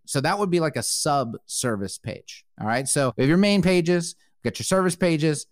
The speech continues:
your sub-service pages. Next would be your service area pages. This would be local businesses.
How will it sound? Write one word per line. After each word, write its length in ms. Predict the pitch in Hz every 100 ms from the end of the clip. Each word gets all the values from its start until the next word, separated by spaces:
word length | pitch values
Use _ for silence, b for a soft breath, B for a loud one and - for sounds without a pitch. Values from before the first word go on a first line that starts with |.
| _ _
your 120 | -
sub-service 600 | - 180 175 170 156 143
pages. 500 | - 143 135 135 123 b b b
Next 360 | 123 165 175 165
would 180 | 165
be 240 | 131 147 143
your 220 | 123 131
service 600 | - - 151 147 143 120 - -
area 500 | 175 190 139 110 92
pages. 400 | 120 101 82 82
This 180 | 123 123
would 80 | 123
be 160 | 131
local 500 | 113 127 143 139 123
businesses. 720 | 101 123 113 110 92 71 -